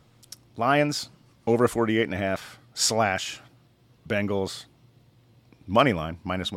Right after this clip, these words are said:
three fifteen, and under forty-two. Comes out to a plus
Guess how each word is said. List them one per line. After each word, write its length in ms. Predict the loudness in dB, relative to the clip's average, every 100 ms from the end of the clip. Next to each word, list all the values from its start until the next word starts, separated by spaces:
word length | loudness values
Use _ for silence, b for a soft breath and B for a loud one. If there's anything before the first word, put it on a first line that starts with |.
| -10
three 160 | -10
fifteen, 540 | -8 -10 -6 -4 -4 -8 _ -8
and 160 | -6
under 240 | -6 -6 -6
forty-two. 460 | -6 -8 -10 -14 -16 _ -10
Comes 260 | -6 -4
out 160 | -6 -6
to 160 | -8 -10
a 80 | -10
plus 460 | -6 -6 -6 -10